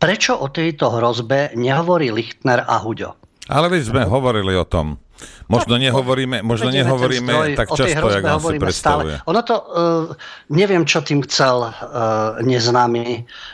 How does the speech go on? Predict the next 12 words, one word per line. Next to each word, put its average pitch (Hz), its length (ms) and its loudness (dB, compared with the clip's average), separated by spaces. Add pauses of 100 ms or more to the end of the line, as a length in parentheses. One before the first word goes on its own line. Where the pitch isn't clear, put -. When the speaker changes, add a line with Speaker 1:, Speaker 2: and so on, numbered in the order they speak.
(120)
Speaker 1:
neznámy, 113 540 2 (180)
neexistujúci 110 720 0
profil 120 320 -2
na 113 80 0
Facebooku 113 480 -4
povedať, 123 480 -2 (240)
keď - 400 -4
odkazuje 127 480 0
na 120 80 0
mainstream. 139 800 -2 (480)
Poprvé, 147 500 2
e, 135 80 -4